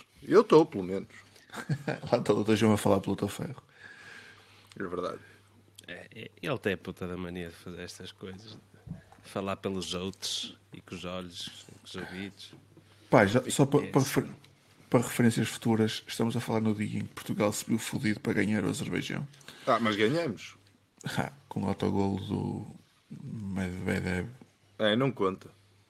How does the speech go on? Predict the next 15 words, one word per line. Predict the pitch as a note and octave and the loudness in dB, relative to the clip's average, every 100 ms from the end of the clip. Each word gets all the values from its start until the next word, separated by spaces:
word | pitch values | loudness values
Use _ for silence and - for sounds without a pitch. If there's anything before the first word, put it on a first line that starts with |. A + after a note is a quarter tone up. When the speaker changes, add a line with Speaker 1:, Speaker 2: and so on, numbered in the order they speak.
| _ - | _ -8
Speaker 1:
Queres | G2+ E2+ | -6 -4
ver? | - | -2
Speaker 2:
Conta. | F3 D#3+ D#3+ - _ _ _ _ _ _ _ _ _ - | -2 -4 -12 -18 _ _ _ _ _ _ _ _ _ -8
Speaker 1:
Então, | C4+ D4+ | -4 -4
está | D4 C#4+ | -6 -10
feito. | - G3+ G#3+ - E3 _ - - - _ | -6 -6 -6 -12 -18 _ -20 -20 -20 _
E | B2 | -4
com | A#2+ C3+ C3 | 4 6 6
isto, | D#3 D#3+ - G3 G3+ - D#3+ | 4 2 -2 -4 -6 -10 -2
já | E3 E3+ | 4 6
vamos | F3+ F3+ - | 6 4 2
sair | F3+ F3 E3+ | 2 2 0
da, | E3 E3+ E3 | 0 0 0
da | D#3+ E3 | -2 -2
covid. | F3 E3+ F#3 | 0 0 0